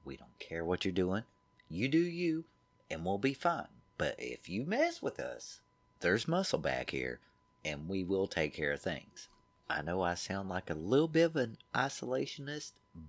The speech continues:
but we don't really have to get engaged too much. We can flex our muscle when we need to, and sometimes we actually do have to. I mean,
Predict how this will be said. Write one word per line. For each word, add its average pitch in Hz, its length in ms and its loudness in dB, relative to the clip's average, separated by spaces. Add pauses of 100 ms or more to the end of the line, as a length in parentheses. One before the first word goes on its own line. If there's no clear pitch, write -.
but 120 520 4 (640)
we 254 200 -6
don't 220 220 -2 (100)
really 127 360 4
have 139 240 -8
to 139 80 -8
get 147 200 -4
engaged 131 720 -4
too 160 280 -2
much. 165 680 -6 (380)
We 104 180 2
can 120 400 -6 (440)
flex - 340 0
our 107 120 2
muscle 117 380 -4
when 123 200 -2
we 120 100 2
need 135 240 0
to, 151 320 4 (100)
and 170 300 4
sometimes 147 640 6
we 101 480 2
actually 82 480 0
do 107 320 2
have 113 380 -4
to. - 200 -8 (460)
I 78 160 0
mean, 80 320 2